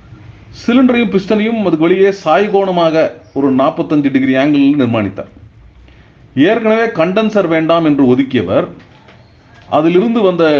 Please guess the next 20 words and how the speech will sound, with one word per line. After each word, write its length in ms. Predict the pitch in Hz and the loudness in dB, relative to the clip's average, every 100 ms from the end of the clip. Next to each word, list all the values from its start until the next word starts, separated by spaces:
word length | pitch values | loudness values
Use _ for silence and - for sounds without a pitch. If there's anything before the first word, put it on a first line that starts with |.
| 127 | 0
கழிவு 300 | 165 226 254 | 0 2 2
நீராவியை 420 | 208 180 165 156 | 2 2 2 2
வெளியே 280 | 143 170 220 | 2 2 2
அனுப்ப 260 | 190 165 175 | 0 0 -4
செங்குத்தான 480 | 175 160 180 170 170 | -2 -2 0 0 0
ஒரு 120 | 139 | -2
குழாய் 280 | 127 143 139 | 0 2 2
அமைத்தார், 340 | 117 - 98 - | -2 -4 -6 -6
எக்ஸாஸ்ட் 440 | 117 131 123 - | -4 -2 -2 -6
பைப். 200 | 101 90 - - - - - - - - - | -8 -8 -14 -20 -20 -20 -20 -20 -20 -20 -12
ஆயிரத்தி 600 | 147 185 247 240 214 208 180 | -4 0 2 0 -4 -4 0
எண்ணூத்தி 400 | 165 208 233 180 175 | 2 2 0 0 2
ஒன்னிலேயே 600 | 156 180 160 123 113 143 208 | 2 2 2 2 0 0 0
இந்த 160 | 165 160 | -2 -4
புதுமைகளை 480 | 165 185 220 190 170 | -2 0 0 0 0
கொண்டு 260 | 143 151 151 | 0 0 0
வந்து 280 | 123 110 175 220 - | 0 0 0 0 -2
ஒரு 180 | 151 151 - | 0 -2 -4
பலகையில் 600 | - 190 240 220 190 226 240 | -2 0 0 -2 -2 -2 0
ஒரு 220 | 190 170 | 2 2